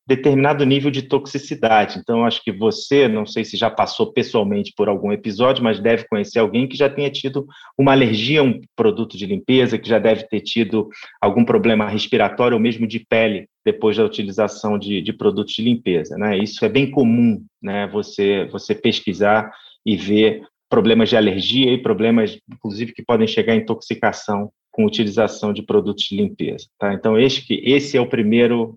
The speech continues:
é o primeiro impacto. Obviamente, são materiais sintéticos, são materiais não renováveis e assim por diante, né? Acho que o segundo grande impacto, que talvez seja tão grande quanto o primeiro, é a questão das embalagens.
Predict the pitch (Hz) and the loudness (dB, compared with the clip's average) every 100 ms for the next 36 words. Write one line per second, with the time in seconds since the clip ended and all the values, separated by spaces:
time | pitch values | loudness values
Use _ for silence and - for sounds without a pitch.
0 | - 107 104 107 113 107 - 123 127 - | -8 -8 -2 2 2 2 2 2 2 -2
1 | - 139 - - 110 101 110 101 107 - | -6 -8 -10 -2 0 2 2 2 0 0
2 | 107 104 - 104 101 - 104 - 131 135 | 0 0 0 2 2 0 -8 0 4 4
3 | 135 - 101 101 98 107 101 110 107 107 | 2 -6 -6 -6 -2 0 2 0 0 0
4 | 107 90 - 110 117 110 113 113 110 - | 0 -2 0 2 4 2 -2 -6 -6 -14
5 | _ - 110 104 110 - 107 101 90 82 | _ 0 0 2 -2 -2 -4 -4 -6 -6
6 | - - 95 98 - - 110 - 120 113 | -12 -8 -6 -6 -8 -8 -6 -4 -4 -4
7 | - 123 113 190 165 110 127 147 110 104 | -4 -4 2 2 4 4 4 4 2 -2
8 | 120 127 135 - _ 117 104 110 113 - | 0 2 0 -6 _ -4 -2 0 0 0
9 | 113 104 110 101 - 139 117 123 120 - | -4 -2 -2 -2 0 0 2 2 0 -4
10 | 110 107 104 98 110 131 107 - - 123 | -4 -4 -6 -2 0 0 -2 -8 -2 0
11 | 127 131 135 131 127 127 123 104 104 90 | 0 0 2 2 2 2 4 4 2 0
12 | 87 85 | -10 -20